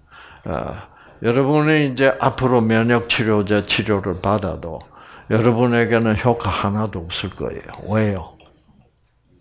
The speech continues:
이 강의를 들었으니까 안 믿어. <laughs> 네. 그래서 여러분 다 이, 어, 강아지 구충제 그러면 그걸 또 믿어, 사람들이.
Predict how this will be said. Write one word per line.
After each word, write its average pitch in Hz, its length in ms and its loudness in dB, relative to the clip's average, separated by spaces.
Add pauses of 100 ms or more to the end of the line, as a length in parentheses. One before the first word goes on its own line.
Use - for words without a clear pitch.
(640)
이 135 180 6
강의를 120 680 2
들었으니까 - 1040 -4 (840)
안 120 320 2
믿어. 123 400 4 (600)
<laughs> - 640 -20
네. 80 60 -14 (800)
그래서 127 760 -6
여러분 117 440 -2 (420)
다 - 640 -2
이, 139 260 -2 (380)
어, 131 280 -2
강아지 123 460 2
구충제 123 760 0
그러면 131 280 -8
그걸 175 360 0
또 220 160 4
믿어, 220 400 2
사람들이. - 720 -8